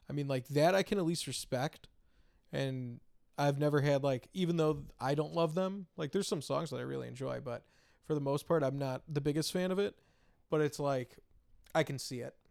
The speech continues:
And so I do, for that, I get what you're saying with, like, underrated. By the way, did you know Pharrell has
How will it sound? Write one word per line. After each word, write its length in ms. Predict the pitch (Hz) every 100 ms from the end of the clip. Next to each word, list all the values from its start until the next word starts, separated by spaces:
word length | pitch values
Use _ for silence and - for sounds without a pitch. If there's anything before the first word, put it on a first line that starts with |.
| _ - - - -
And 100 | 143
so 100 | 156
I 80 | 151
do, 400 | 147 165 160 151
for 160 | - 156
that, 300 | 147 147 - -
I 100 | 170
get 180 | 151 147
what 80 | 143
you're 100 | 143
saying 280 | - 147 147
with, 140 | 139
like, 140 | 147
underrated. 600 | 135 135 135 127 - 147 - - - - - - - - -
By 100 | 208
the 80 | 190
way, 120 | 196
did 120 | 139
you 80 | 175
know 100 | 339
Pharrell 460 | - 139 131 156 151
has 440 | 143 123 120 139